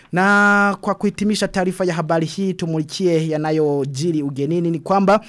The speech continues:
pembe la Afrika i katika hatari ya kupitia ma-, mojawapo ya mizozo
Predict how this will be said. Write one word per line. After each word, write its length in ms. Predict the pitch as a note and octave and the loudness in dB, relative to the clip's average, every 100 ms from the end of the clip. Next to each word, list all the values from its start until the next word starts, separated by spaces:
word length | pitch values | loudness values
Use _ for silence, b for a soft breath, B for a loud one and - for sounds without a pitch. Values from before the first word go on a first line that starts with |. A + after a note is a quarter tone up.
| B B - | B B 0
pembe 280 | B3+ A#3 F3 | 4 6 4
la 160 | E3 | 2
Afrika 840 | F#3+ F3 - E3 - D#3 C#3+ G#3 F#3 | 0 -2 -4 -6 -4 -2 0 -2 -4
i 120 | G3 | -6
katika 400 | F3+ D#3 C#3+ E3 | -4 -6 -6 -8
hatari 340 | D3+ C#3 E3 D#3 | -8 -4 -4 -2
ya 80 | C#3 | -4
kupitia 1040 | - C3+ - - - G#3 E3 D3 C#3 C3 - | -8 -12 -12 -12 -6 0 2 2 0 -4 -6
ma-, 320 | D#3 D3+ C#3+ - | -4 -4 -4 -4
mojawapo 840 | D#3+ C3+ D#3 G3+ G3+ E3 F3+ D#3 D3 | -4 -2 -2 -2 0 2 2 0 -2
ya 240 | D3 C#3 | -4 -2
mizozo 580 | D3+ C3+ E3+ F3 E3+ | -4 -2 -2 0 0